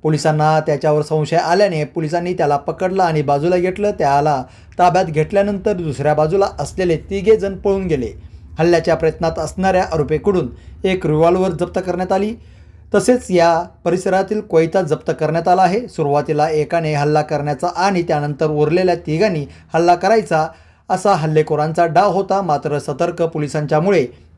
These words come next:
या ठिकाणी अनर्थ टळला. या घटनेनंतर या ठिकाणी पोलीस बंदोबस्तात वाढ करण्यात आली असून या परिसराचे सर्च ऑपरेशन सुरू करण्यात आलं आहे.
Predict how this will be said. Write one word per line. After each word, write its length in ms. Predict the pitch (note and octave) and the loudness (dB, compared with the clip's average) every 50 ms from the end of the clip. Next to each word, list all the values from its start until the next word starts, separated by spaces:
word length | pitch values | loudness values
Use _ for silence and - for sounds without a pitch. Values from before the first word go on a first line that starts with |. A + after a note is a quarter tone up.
| _ | _
या 120 | - D3+ D#3 | -2 0 0
ठिकाणी 400 | D3+ - C3+ - D#3 D#3 D#3 D#3+ | 0 -2 -4 -2 -2 -2 -2 -2
अनर्थ 520 | D#3 D3+ D3+ D3 D3 D3+ C#3+ C#3 - D3+ C#3+ - - | -4 -4 -2 0 0 0 -2 -2 -4 -4 -6 -2 0
टळला. 340 | G3+ A3 G#3+ G3 E3+ D#3+ D#3+ - - - - - - | 0 2 4 4 2 2 0 -2 -6 -14 -20 -6 0
या 160 | D#3+ D#3+ D#3+ | 2 2 2
घटनेनंतर 640 | D#3 - C#3+ - - E3 F3 F#3 G3 F#3+ F3+ G3+ F3 | 2 0 -2 -4 -4 -4 -4 -4 -4 -4 -2 -2 -2
या 180 | D#3+ D3 C#3+ | 0 0 0
ठिकाणी 400 | C#3+ C#3 D#3+ C#3+ F3 F3 F3 F#3 | 0 -2 -4 -4 -2 -2 -2 -2
पोलीस 320 | F#3 F#3 D#3 C#3+ C#3+ C3+ C3+ | -4 -4 -4 -4 -2 -2 -2
बंदोबस्तात 600 | C3+ C#3+ D3 D3 D#3+ E3 F#3 F3+ - G#3 F3 C3 - - - - - _ _ | -4 -2 0 2 2 2 0 -2 -2 -2 -2 -2 -4 -8 -20 -20 -20 _ _
वाढ 200 | - F3+ G#3 A3 | 2 4 4 4
करण्यात 420 | A3 G#3+ F#3 D#3+ D3 D#3 D3+ - D#3+ | 2 0 -2 -2 -2 -2 -2 0 0
आली 160 | D#3+ E3 F3+ | 0 2 2
असून 360 | F#3 F3+ - - F#3+ D3 C3+ | 2 0 0 -2 -6 -4 -2
या 120 | C#3+ D3+ C#3+ | -2 -2 -2
परिसराचे 600 | - - C#3 C3 C3 D3 C#3+ C#3+ C3+ - D#3 C#3+ | -2 -4 -6 -6 -4 -2 -2 -2 -2 -2 -4 -4
सर्च 340 | - - G3 F#3 F3 - | -2 -2 -4 -2 -4 -4
ऑपरेशन 540 | F#3+ - - C3+ - D3 D3+ D#3 - F#3 F#3 | -4 -4 -4 -4 -2 -2 -2 0 0 -2 -4
सुरू 220 | E3+ - E3 C#3+ C#3+ | -2 -2 -2 -2 0
करण्यात 360 | - C#3+ C3 B2+ C3 B2+ C3+ | 0 -2 -2 -2 -2 -2 0
आलं 160 | C#3 C#3 D3 | 0 2 4
आहे. 220 | D#3 D#3 E3+ G#3 | 4 2 2 0